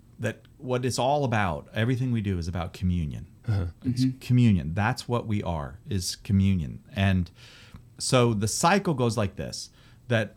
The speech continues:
Speaker 1: um, just like with Saint Peter, his life is on a trajectory until the moment that he meets Jesus, and then it's on a completely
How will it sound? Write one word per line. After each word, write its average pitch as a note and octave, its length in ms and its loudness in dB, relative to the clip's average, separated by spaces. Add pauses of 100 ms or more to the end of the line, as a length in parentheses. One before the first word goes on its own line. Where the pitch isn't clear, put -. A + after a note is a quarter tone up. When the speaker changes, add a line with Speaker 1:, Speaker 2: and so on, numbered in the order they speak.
(440)
Speaker 1:
um, F2+ 340 0
just C#3+ 300 -2
like B2+ 240 -4
with A#2+ 120 -4
Saint A2+ 280 -4
Peter, A2 520 -4 (300)
his G#2+ 220 -2
life B2+ 260 0
is A2+ 80 -2
on G#2+ 160 0
a G2+ 40 -2
trajectory C3 840 -4 (160)
until D#3 340 -2
the D#3 80 -2
moment B2 340 -2
that A2+ 60 -4
he G#2 80 0
meets G#2 360 2
Jesus, A#2 480 -4
and G2+ 160 0
then G2+ 100 2
it's G2+ 140 -6
on G2 100 -2
a - 20 -6
completely F#2+ 460 -6